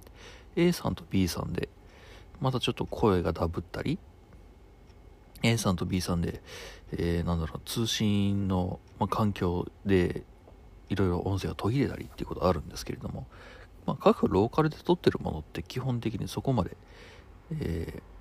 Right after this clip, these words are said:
ー、そこまでっていうか、まあ、基本的に何か通信でディレイが発生したりしないじゃないですか。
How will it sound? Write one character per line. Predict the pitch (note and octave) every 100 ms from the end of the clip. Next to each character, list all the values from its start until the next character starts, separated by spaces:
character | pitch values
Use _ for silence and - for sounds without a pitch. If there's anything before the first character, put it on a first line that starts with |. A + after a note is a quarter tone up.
| - -
ー、 |
そ | -
こ | - D3
ま |
で | F3
っ | -
て | -
い |
う |
か、 | -
ま |
あ、 | E2+
基 | -
本 | E3+ D#3+
的 | D3
に | C3 A#2 - - - - - - -
何 | A#2+ G2
か |
通 | D#2+ G#2+ G#2
信 | - G2 F#2+ F#2+
で | F2
デ | F#2
ィ |
レ | F2+ G2
イ |
が | F#2 D#2+ -
発 | - G#2+ -
生 |
し | -
た | -
り |
し | -
な | -
い |
じ | -
ゃ |
な | -
い |
で | -
す |
か。 | -